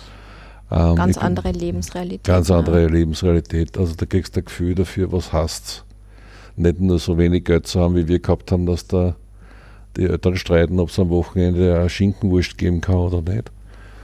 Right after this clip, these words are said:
Speaker 1: sondern was da erlebst, was passiert, wenn die Leute sich wirklich keine Heizung mehr leisten können und
Speaker 2: Mhm.
Speaker 1: das einfach im Winter kalt ist. Und von dort bin ich in die Wohnungskommission gekommen. Das ist an sich eine spannende Institution,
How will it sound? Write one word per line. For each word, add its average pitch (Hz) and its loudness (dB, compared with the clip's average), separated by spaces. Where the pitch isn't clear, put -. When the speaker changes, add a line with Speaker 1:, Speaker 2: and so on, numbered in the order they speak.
Speaker 1:
sondern 85 0
was 82 -2
da 85 0
erlebst, 85 2
was 87 -2
passiert, 90 0
wenn 90 4
die 90 4
Leute 82 2
sich 92 0
wirklich 98 -2
keine 73 2
Heizung 85 -2
mehr 82 -2
leisten 82 -4
können 82 -6
und 90 -4
Speaker 2:
Mhm. 180 0
Speaker 1:
das 85 -4
einfach 90 -2
im 87 2
Winter 101 -2
kalt - -6
ist. - -8
Und 80 0
von 107 2
dort 110 2
bin 120 2
ich 113 4
in 113 4
die 101 0
Wohnungskommission 120 0
gekommen. 120 0
Das 101 0
ist 98 -2
an 101 0
sich 110 2
eine 98 2
spannende 104 2
Institution, 101 0